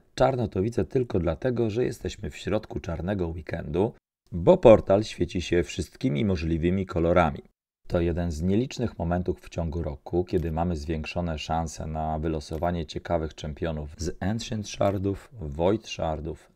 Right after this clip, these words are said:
Sacredów i także z Primali. Z Primalami jest tylko jeden haczyk, zwiększone szanse są tylko na mitycznych czempionów, ale po to są właśnie Primale,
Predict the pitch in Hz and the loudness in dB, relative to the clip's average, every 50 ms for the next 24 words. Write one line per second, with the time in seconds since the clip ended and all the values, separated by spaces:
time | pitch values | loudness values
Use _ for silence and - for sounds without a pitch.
0 | _ - - - - 90 90 - - 90 87 80 76 82 95 101 - _ _ _ | _ -12 -6 0 2 2 2 2 0 -2 -2 -2 -2 -4 -4 -4 -6 _ _ _
1 | - 80 85 90 95 92 - - - 76 73 78 85 80 78 - - 92 87 82 | -6 -2 -2 -2 -2 -4 -8 -14 -14 -12 -10 -8 -8 -8 -8 -4 0 0 0 2
2 | 82 82 85 85 76 - - - _ _ _ _ _ _ - - - - 110 113 | 2 2 2 2 0 -2 -8 -16 _ _ _ _ _ _ -20 -12 -4 2 2 4
3 | 117 120 123 131 127 120 120 113 104 - - - 92 - - 95 92 82 80 80 | 4 2 0 0 -2 -2 0 -2 -2 -2 -4 -6 -6 0 2 2 2 2 0 -4
4 | 82 - 95 98 - - 95 - - - _ _ _ _ _ - - 82 85 82 | -2 0 0 0 0 0 -4 -6 -6 -10 _ _ _ _ _ -12 -6 -2 -2 -2
5 | 78 - - 87 85 80 78 - - 87 85 78 - 87 80 87 82 80 - - | -2 -4 -4 -4 -4 -4 -4 -4 -2 -2 -2 -2 -6 -8 -8 -8 -10 -8 -4 -4
6 | - 92 - - 87 82 80 82 85 78 - - 135 - - 131 120 - - - | -4 -4 -4 -8 -8 -8 -6 -6 -6 -6 -4 -4 -6 -4 -4 -8 -8 -6 -6 -4
7 | 123 117 113 - 113 110 107 104 95 - _ _ _ - - - _ _ _ _ | -4 -4 0 0 0 2 2 0 -2 -4 _ _ _ -20 -20 -20 _ _ _ _
8 | _ - 120 127 147 147 - - 101 95 - 104 90 - - 82 78 73 82 80 | _ 2 4 4 4 4 2 2 0 0 0 -2 -6 -4 -6 -6 -4 -4 -4 -4
9 | - - - 78 - - 82 76 76 78 80 87 90 90 82 | -4 -6 -8 -8 -8 -6 -8 -6 -4 -2 2 4 4 4 4